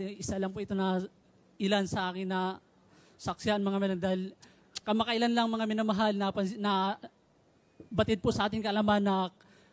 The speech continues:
mayroon naman pong nangyayaring kidnapping, mga, mga minamahal,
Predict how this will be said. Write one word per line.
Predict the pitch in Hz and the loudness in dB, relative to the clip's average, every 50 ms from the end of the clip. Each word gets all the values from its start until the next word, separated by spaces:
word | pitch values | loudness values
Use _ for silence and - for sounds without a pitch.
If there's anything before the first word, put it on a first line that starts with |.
| _ _ _ - | _ _ _ 0
mayroon | 190 208 226 226 240 | 4 6 6 6 6
naman | 233 233 226 226 214 | 6 6 4 4 0
pong | 220 220 226 | 0 2 2
nangyayaring | 233 226 226 226 226 233 226 233 220 - | 2 4 4 4 4 4 4 2 -2 -4
kidnapping, | 214 214 185 208 214 214 214 - 233 214 208 | -6 -6 -4 -2 0 0 0 0 -2 -4 -2
mga, | 202 208 208 214 214 208 190 196 202 - - | -2 -2 0 0 0 0 0 -2 -6 -8 -10
mga | _ 190 190 196 196 | _ -4 -2 0 2
minamahal, | 196 196 202 196 196 190 185 208 190 | 2 2 2 2 2 2 2 0 -2